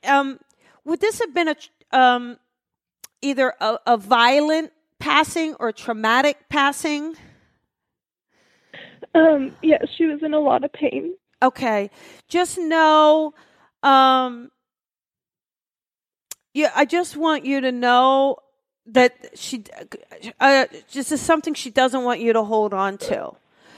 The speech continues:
Speaker 1: Like, I feel like, um, well, I, I'm just gonna be honest here. I feel like the end is definitely very traumatic. It just feels to be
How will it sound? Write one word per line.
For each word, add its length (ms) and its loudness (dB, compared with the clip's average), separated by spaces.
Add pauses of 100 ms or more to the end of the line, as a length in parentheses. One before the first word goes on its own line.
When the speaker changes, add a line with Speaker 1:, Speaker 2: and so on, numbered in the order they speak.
(140)
Speaker 1:
Like, 200 2
I 100 2
feel 500 -2
like, 560 2 (920)
um, 560 2 (840)
well, 140 -8 (100)
I, 80 -16 (120)
I'm 100 0
just 180 -4
gonna 180 -2
be 160 -2
honest 420 0
here. 280 -8 (100)
I 60 0
feel 280 -2
like 260 0
the 140 2 (120)
end 460 2 (560)
is 280 -2
definitely 960 -2 (340)
very 500 2
traumatic. 680 -2
It 100 -10
just 200 -6
feels 380 -2
to 80 -12
be 520 -8